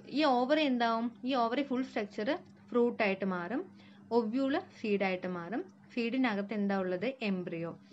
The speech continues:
ഇപ്പോൾ ഇത് നിങ്ങൾ ഒന്ന് മനസ്സിൽ, ഈ നമ്മൾ പയറൊക്കെ മനസ്സിൽ വിചാരിക്കുക. ഇപ്പോൾ പയർ, ആ full പയറില്ലേ, ഈ full പയറാണ് ഈ fruit എന്ന് പറയുന്നത്. ഉം. പയറിനകത്തുള്ള പയറുമണികളില്ലേ,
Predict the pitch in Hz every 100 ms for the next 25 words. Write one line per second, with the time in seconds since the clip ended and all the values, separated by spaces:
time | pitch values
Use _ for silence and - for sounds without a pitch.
0 | - - - 214 - 240 240 214 240 262
1 | 277 294 277 226 247 254 226 208 233 214
2 | 262 311 277 247 262 262 226 254 269 208
3 | 226 202 190 202 190 180 170 170 165 170
4 | - - - - - 277 277 269 320 294
5 | 285 285 311 285 208 202 180 175 170 262
6 | 269 285 311 269 208 226 214 208 226 -
7 | 196 196 196 190 180 170 165 160 160 -
8 | 254 359 - - - - - - - -
9 | 226 240 277 285 262 254 262 269 - -
10 | - - 262 262 294 262 233 226 175 170